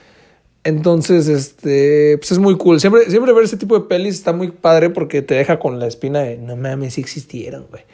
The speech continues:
Como cuando vi la de, no sé si la vieron alguna vez, la del Monte Everest,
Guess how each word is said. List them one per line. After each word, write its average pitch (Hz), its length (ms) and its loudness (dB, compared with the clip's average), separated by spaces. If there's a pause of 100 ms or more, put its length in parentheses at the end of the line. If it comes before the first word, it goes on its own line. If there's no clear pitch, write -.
(200)
Como 151 220 2
cuando 147 200 2
vi 151 120 2
la 175 160 4
de, 127 500 -4 (540)
no 170 160 2
sé 170 60 2
si 156 100 -2
la 139 340 0
vieron 156 240 4
alguna 151 220 4
vez, 151 160 4
la 131 100 0
del 123 300 -2
Monte 151 280 0
Everest, 165 440 0